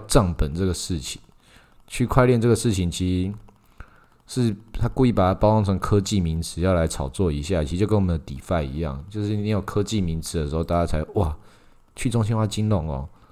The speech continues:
那如果说在那个比较稍微老一点点的初老，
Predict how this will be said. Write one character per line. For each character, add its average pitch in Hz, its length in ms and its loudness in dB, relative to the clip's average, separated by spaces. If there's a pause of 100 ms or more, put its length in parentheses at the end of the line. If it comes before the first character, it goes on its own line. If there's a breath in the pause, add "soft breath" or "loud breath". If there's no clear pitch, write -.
(500 soft breath)
那 117 120 -2
如 120 120 4
果 107 80 6
说 104 120 4
在 110 180 2
那 107 120 2
个 87 480 0 (580)
比 87 120 -4
较 110 240 4
稍 120 240 6
微 101 240 6
老 90 160 4
一 104 40 0
点 90 220 -2
点 82 220 -2
的 80 140 -4
初 107 280 0
老， 80 400 2